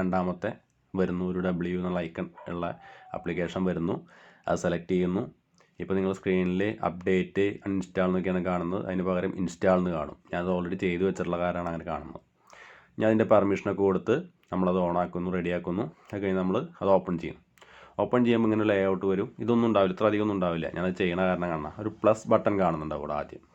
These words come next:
ആ പ്ലസ് ബട്ടൺ കൊടുത്താൽ അതിൽ ഡോക്യുമെന്റ്, പ്രസന്റേഷൻ, സ്പ്രെഡ്ഷീറ്റ്, പി ഡി എഫ്, മെമ്മോ, സ്കാനർ എന്നൊക്കെ പറഞ്ഞ് വരും. എല്ലാം കൂടി ഒരൊറ്റ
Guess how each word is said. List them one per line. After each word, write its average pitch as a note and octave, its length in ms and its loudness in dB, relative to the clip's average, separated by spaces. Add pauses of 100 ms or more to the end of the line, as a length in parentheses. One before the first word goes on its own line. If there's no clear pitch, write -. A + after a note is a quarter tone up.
(140)
ആ - 100 4
പ്ലസ് F#2+ 240 -2
ബട്ടൺ G2 300 -2
കൊടുത്താൽ E2+ 380 -4
അതിൽ E2 140 -4 (680)
ഡോക്യുമെന്റ്, F2 560 0 (400)
പ്രസന്റേഷൻ, F2+ 600 0 (180)
സ്പ്രെഡ്ഷീറ്റ്, F2 640 -4 (120)
പി F2 100 -4 (120)
ഡി E2+ 60 -2 (100)
എഫ്, F2+ 180 -4 (100)
മെമ്മോ, E2 360 -2 (120)
സ്കാനർ F2+ 440 0 (120)
എന്നൊക്കെ G2+ 260 0
പറഞ്ഞ് F2+ 240 2
വരും. D#2 160 -6 (520)
എല്ലാം C3+ 300 6
കൂടി B2 160 4
ഒരൊറ്റ A2 260 2